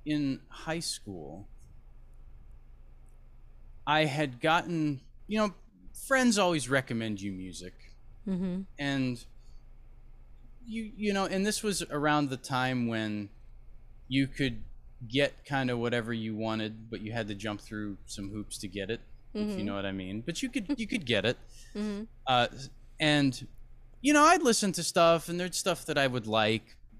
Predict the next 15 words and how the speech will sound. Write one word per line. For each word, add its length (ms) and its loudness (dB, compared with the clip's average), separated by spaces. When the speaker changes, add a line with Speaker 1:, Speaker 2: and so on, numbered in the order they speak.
Speaker 1:
and 160 -4
I, 80 0
I, 380 -2
and 140 0
s-, 160 -2
things 200 0
that 100 2
I 60 4
would 120 0
enjoy 300 -2
listening 460 -6
to. 220 -4
But 320 6
there 240 4
was 380 0